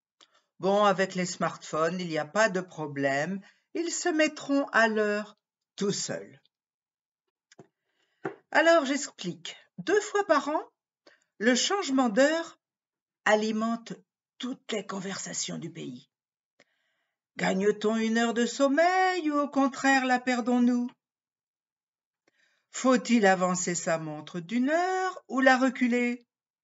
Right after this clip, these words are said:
D'où vient cette idée de changer l'heure ? Et pourquoi faire ?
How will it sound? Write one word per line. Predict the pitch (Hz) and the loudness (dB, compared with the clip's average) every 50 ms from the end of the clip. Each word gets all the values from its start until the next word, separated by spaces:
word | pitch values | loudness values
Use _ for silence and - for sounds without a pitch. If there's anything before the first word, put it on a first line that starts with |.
| _ _ _ _ _ _ _ _ _ _ _ _ _ _ _ _ _ _ _ _ _ _ _ _ _ _ _ _ _ _ _ _ _ _ _ _ _ - | _ _ _ _ _ _ _ _ _ _ _ _ _ _ _ _ _ _ _ _ _ _ _ _ _ _ _ _ _ _ _ _ _ _ _ _ _ -2
D'où | 330 415 453 427 339 | 0 0 0 2 2
vient | 330 320 277 | 4 4 4
cette | 240 - 269 240 - | 4 4 2 0 0
idée | - 214 190 180 226 233 240 240 240 233 226 | -4 -4 -2 0 0 0 2 0 0 -2 0
de | 180 202 208 | 0 2 2
changer | 202 202 - 220 214 208 185 190 214 214 | 2 0 -2 -4 -2 -2 0 2 2 2
l'heure ? | 202 208 208 208 208 214 214 - _ _ _ _ _ _ _ - | 2 0 0 -2 -4 -8 -10 -14 _ _ _ _ _ _ _ -10
Et | - | -10
pourquoi | 277 - 285 - - 294 294 | -8 -8 -6 -2 0 0 0
faire ? | - - 247 247 254 247 240 - | 0 0 -2 0 -2 -4 -6 -10